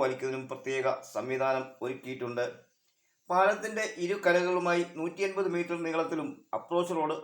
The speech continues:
നിർമ്മിക്കുന്നുണ്ട്. മഹാപ്രളയം വന്നാലും മുങ്ങിപ്പോകാത്ത വിധത്തിൽ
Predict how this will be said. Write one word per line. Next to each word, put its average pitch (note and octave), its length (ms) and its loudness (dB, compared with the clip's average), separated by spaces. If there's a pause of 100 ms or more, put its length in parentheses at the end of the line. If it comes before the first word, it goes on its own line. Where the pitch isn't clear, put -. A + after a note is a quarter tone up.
നിർമ്മിക്കുന്നുണ്ട്. C3+ 580 -2 (400)
മഹാപ്രളയം C3+ 680 2
വന്നാലും C3+ 380 0 (200)
മുങ്ങിപ്പോകാത്ത C3 680 0
വിധത്തിൽ C3 240 -2